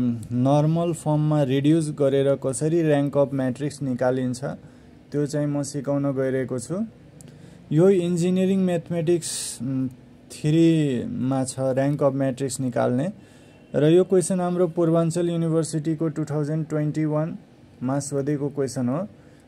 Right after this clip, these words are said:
बी सिभिलमा सोधेछ, कम्प्युटर इलेक्ट्रोनिक्समा पनि र इलेक्ट्रिकलमा पनि सोधेको छ। त के भनेको छ, गिभेन म्याट्रिक्स हामीलाई यो गिभेन छ र यसलाई नर्मल फर्ममा रिड्युस गरेर यसको र्‍याङ्क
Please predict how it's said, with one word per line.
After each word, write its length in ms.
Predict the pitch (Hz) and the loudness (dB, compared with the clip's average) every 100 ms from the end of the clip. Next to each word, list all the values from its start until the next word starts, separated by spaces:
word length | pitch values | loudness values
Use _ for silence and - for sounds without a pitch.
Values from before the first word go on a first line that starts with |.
| - | -8
बी 280 | 123 151 180 | 0 2 2
सिभिलमा 560 | 160 160 156 165 165 165 | 0 0 2 2 2 -2
सोधेछ, 400 | 160 147 151 139 | -2 -2 -2 0
कम्प्युटर 680 | 175 160 147 147 151 160 175 | -2 0 0 0 -2 2 0
इलेक्ट्रोनिक्समा 840 | 113 135 139 143 147 147 - 147 | 2 0 0 -2 -2 -2 -2 -4
पनि 280 | 143 151 170 | -4 -4 -2
र 60 | 151 | 0
इलेक्ट्रिकलमा 880 | 135 127 139 139 143 143 143 135 139 | 2 2 2 -2 -4 0 0 0 -2
पनि 260 | 147 160 | -2 -4
सोधेको 460 | 156 127 117 113 110 | -4 -4 -2 -2 -4
छ। 120 | - | -8
त 800 | 101 - - - - - - 123 | -10 -12 -18 -20 -20 -20 -14 -12
के 220 | 123 185 | -2 2
भनेको 300 | 190 190 175 | 2 2 0
छ, 80 | 190 | -2
गिभेन 460 | 180 165 160 185 | 0 4 4 2
म्याट्रिक्स 420 | 175 170 170 160 156 | 2 -2 -2 -2 0
हामीलाई 380 | 151 156 151 | 0 2 2
यो 280 | 151 151 139 | 4 2 2
गिभेन 360 | 131 139 151 151 | 0 0 2 0
छ 120 | 147 175 220 - - - - | -2 -6 -6 -14 -20 -10 0
र 60 | |
यसलाई 280 | 139 143 156 | 4 4 4
नर्मल 600 | 156 151 160 165 185 190 190 - - - | 4 4 4 4 2 0 -2 -12 -20 -4
फर्ममा 300 | 147 151 160 | 0 2 2
रिड्युस 440 | 139 151 170 180 | 2 4 4 4
गरेर 320 | 151 151 147 160 | 4 4 4 4
यसको 380 | 151 - 156 | 2 0 2
र्‍याङ्क 540 | 123 127 156 165 165 | 4 4 4 0 -2